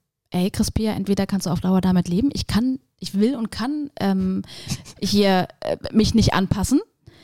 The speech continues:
werd dir mal klar darüber, ob du das kannst." Und schon allein damit, dass ich das ausgesprochen habe, ähm,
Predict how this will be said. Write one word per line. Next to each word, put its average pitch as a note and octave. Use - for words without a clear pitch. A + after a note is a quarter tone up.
werd G#3+
dir B3+
mal G#3+
klar G#3+
darüber, A#3+
ob -
du G#3
das F#3
kannst." C4
Und G3+
schon B3
allein G3
damit, G3+
dass -
ich -
das -
ausgesprochen A#3
habe, A#3
ähm, F#3